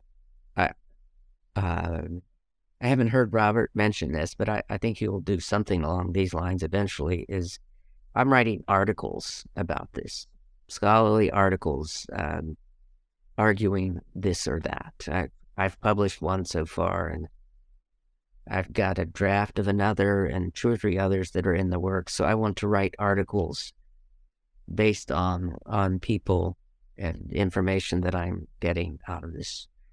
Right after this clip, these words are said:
One was about, uh, the one that's published was about, uh, Africans appropriating, uh,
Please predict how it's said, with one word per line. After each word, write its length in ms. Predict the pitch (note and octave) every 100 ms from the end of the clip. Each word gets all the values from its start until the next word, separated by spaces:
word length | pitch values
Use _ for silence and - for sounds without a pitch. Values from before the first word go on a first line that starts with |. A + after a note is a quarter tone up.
| _ -
One 300 | F#2+ G2+ G2+
was 200 | F#2+ F2+
about, 580 | D#2 F#2 F#2 D#2+ - -
uh, 320 | G2+ E2+ D#2 D#2 E2+ _ - -
the 100 | G#2
one 200 | G#2+ G2
that's 200 | F#2+ -
published 600 | - G#2+ F#2+ F#2+ - - - - _ - -
was 220 | A#2+ A2
about, 420 | - G2+ G2 - - - _
uh, 320 | A2 F#2 E2 -
Africans 640 | A2 G#2 G2+ G#2+ G#2 F#2 F2+
appropriating, 1080 | - - A#2 A2+ - G2 G2 G2 F#2+ F#2+ F2 - _ _ _ _ _ _ _ _ _ - - _ - _ _
uh, 340 | G#2+ F#2 E2